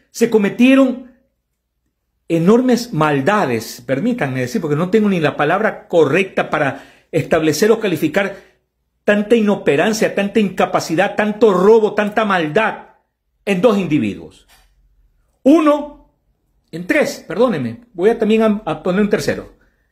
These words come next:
Uno, el de las ruedas mortales, aquel gran traidor, Lenín Moreno, desgraciadamente por error,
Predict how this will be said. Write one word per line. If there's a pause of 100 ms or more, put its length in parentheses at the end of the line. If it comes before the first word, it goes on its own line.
(280)
Uno, (640)
el
de
las
ruedas
mortales, (420)
aquel
gran
traidor, (720)
Lenín
Moreno, (1000)
desgraciadamente
por
error,